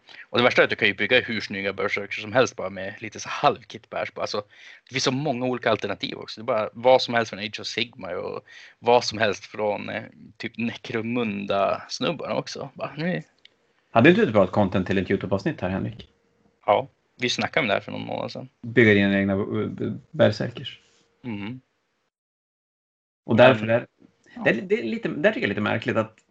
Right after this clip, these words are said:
Speaker 2: de inte har, de har inte släppt ner berserkers och de har inte rört i Noise Marines eller Slanners-varianten än.
Speaker 1: Nej.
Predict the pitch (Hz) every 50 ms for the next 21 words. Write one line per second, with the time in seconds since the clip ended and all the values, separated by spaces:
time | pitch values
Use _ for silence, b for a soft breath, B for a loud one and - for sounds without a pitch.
0 | _ _ - - 127 131 120 - _ _ _ _ _ _ _ _ - 147 123 113
1 | 110 107 - - 139 120 113 120 113 - - - _ _ _ _ - 143 156 160
2 | 151 151 165 180 196 - 127 113 101 104 98 98 104 104 101 - 110 107 - -
3 | 143 151 156 - - - 110 101 101 - 123 113 110 107 107 104 - - - 107
4 | 101 98 - - - 110 104 101 101 - 98 101 104 101 101 101 98 98 98 -
5 | 110 98 95 101 104 101 - 113 104 101 101 104 104 98 104 - - - - 120
6 | - - _ _ _ _ _ _ _ _ _ _ _ - 151 143 127 107 117 131